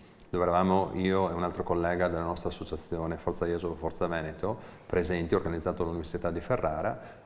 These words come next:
C'era un incontro internazionale con esponenti della città di New York, che è lambita ovviamente che la città è da problemi di, eh, erosione, piuttosto che una parte della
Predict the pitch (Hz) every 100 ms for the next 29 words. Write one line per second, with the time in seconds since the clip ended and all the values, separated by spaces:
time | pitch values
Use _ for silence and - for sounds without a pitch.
0 | - - 113 131 104 92 90 113 139 117
1 | 95 95 - 113 82 110 113 92 90 -
2 | 87 87 80 101 117 117 - - - 95
3 | 87 - 85 92 85 85 80 73 - -
4 | 135 - - 82 82 82 80 82 - -
5 | - 85 82 80 87 80 - - 87 85
6 | 80 87 82 107 98 78 - - - -
7 | - 87 85 80 78 80 78 78 78 92
8 | 85 80 78 73 76 127 - - - -
9 | - - 107 - 117 113 - 104 - 101
10 | 90 78 - - - 98 87 104 98 -
11 | 92 90 87 87 85 80 73